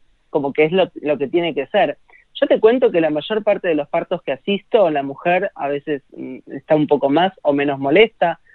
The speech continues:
A mí me gusta cambiar la palabra molestia o incomodidad por la palabra dolo-, dolor, ¿sí? La contracción no tiene, no es sinónimo de dolor, no tiene que doler. En algunas personas duele más, menos, porque, claro, el umbral de cada uno es diferente, pero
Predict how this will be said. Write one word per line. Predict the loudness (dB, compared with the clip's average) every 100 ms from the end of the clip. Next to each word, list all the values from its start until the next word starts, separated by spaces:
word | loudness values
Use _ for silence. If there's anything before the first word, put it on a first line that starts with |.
| -8
A |
mí | -4
me | -4
gusta | -4 -4
cambiar | -2 -2
la | -2 -2
palabra | -2 -2 -2
molestia | -2 -2 -4 -6 -6 -6 -6 _ _
o | -4
incomodidad | -2 -2 -2 -2 0 0 -2 -2
por | -6
la | -6
palabra | -4 -4 -2 -2
dolo-, | -4 -6 -8 -12
dolor, | -4 2 2 0 -6 _ -12
¿sí? | -8 -8 -10 -18 -14 -6
La | -2
contracción | 0 0 -2 0 0
no | 0
tiene, | 0 2 2 2
no | 2
es | 0
sinónimo | 0 0 2 0 -2
de | 0
dolor, | 0 0 -2
no | -4 -4
tiene | 0 0
que | 4
doler. | 4 4 2 0 -4 -16 _ _ _ -8
En | -4
algunas | 0 0 -2 -4
personas | -6 -6 -6 -6
duele | -2 2 2 2
más, | 0 -4 -6 -8 -12
menos, | -6 -2 -2 -4 -8
porque, | -8 -6 -4 -4
claro, | -2 -2 -4 -6
el | -6
umbral | -4 -4 -2 -2 -2
de | -2
cada | 0 0 0
uno | -2 -4 -8
es |
diferente, | -10 -6 -2 -2 -4 -8
pero | -6 -6 -6